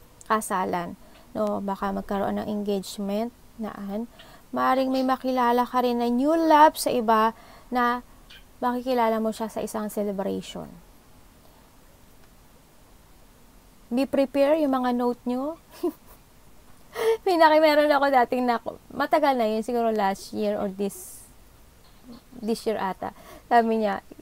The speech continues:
"Ganito rin yung sinabi ko, may makilala siya sa isang celebration na new person." Tapos, may nakilala nga daw siya sa, na new person, pero hindi daw niya nakuha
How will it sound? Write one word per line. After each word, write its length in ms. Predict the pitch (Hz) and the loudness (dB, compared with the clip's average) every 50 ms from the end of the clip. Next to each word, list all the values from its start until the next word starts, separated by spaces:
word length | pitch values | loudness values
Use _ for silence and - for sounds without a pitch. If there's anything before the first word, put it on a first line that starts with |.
| - - - - | -20 -20 -6 2
"Ganito 320 | - - 302 320 - - | 4 4 4 4 4 4
rin 240 | 320 330 311 302 302 | 6 6 6 6 4
yung 60 | 294 | 4
sinabi 340 | - 294 262 247 226 214 214 220 | 2 2 2 2 2 2 0 0
ko, 140 | - 240 | 0 0
may 100 | 247 247 | 0 0
makilala 460 | 247 247 240 247 247 233 220 214 214 226 | 0 0 0 0 0 2 2 2 2 0
siya 240 | 220 - 214 214 | 0 -2 -2 -2
sa 160 | - - 208 196 196 185 185 190 - - - - _ | -2 -2 -2 -2 -2 -2 -4 -6 -10 -14 -20 -12 _
isang 260 | 247 220 - 233 226 | -8 -4 -4 -4 -2
celebration 800 | 226 - 233 214 208 196 196 202 202 190 190 - - 196 190 190 | -2 -2 0 0 0 0 0 0 0 -2 -4 -4 -2 -2 -2 -2
na 160 | 190 190 190 | -4 -4 -4
new 180 | 190 196 202 202 - | -4 -4 -4 -4 -4
person." 580 | - 190 175 185 185 - - 196 185 202 208 - - - - - - - - - - - - - - - - - - - - - - - - - _ | -6 -6 -4 -4 -6 -6 -6 -8 -8 -8 -12 -16 -20 -20 -20 -20 -20 -20 -20 -20 -20 -20 -20 -20 -20 -20 -20 -20 -20 -20 -20 -20 -20 -20 -20 -20 _
Tapos, 800 | - 311 302 294 285 269 - 262 240 226 220 226 247 - - - - - - - - | 4 6 6 6 6 4 4 4 4 6 4 4 2 -2 -8 -18 -20 -20 -20 0 2
may 120 | 302 330 | 4 6
nakilala 480 | 339 359 381 - 381 349 294 277 277 269 269 269 | 6 4 4 6 6 6 6 6 6 4 4 4
nga 80 | 254 240 233 | 2 2 2
daw 140 | 214 208 196 | 2 2 2
siya 480 | 214 - - - 226 220 220 208 220 - - - - - - - - - - - - | 0 0 0 2 2 2 2 0 -4 -8 -14 -20 -20 -20 -20 -20 -20 -20 -20 -20 -6
sa, 240 | - 254 220 214 214 | -2 0 0 0 0
na 160 | 214 226 233 | 0 0 0
new 160 | 233 240 233 | 0 0 0
person, 480 | 226 - - 220 196 190 - 240 233 247 | -2 0 0 2 2 2 0 -2 -4 0
pero 240 | - 330 320 311 320 | 4 6 6 6 6
hindi 240 | 330 330 330 311 311 | 4 2 2 0 2
daw 160 | 262 285 285 | 4 4 4
niya 160 | 285 277 277 | 4 2 0
nakuha 480 | 262 262 269 269 - 254 247 247 262 | 0 -2 -4 -2 0 0 0 2 2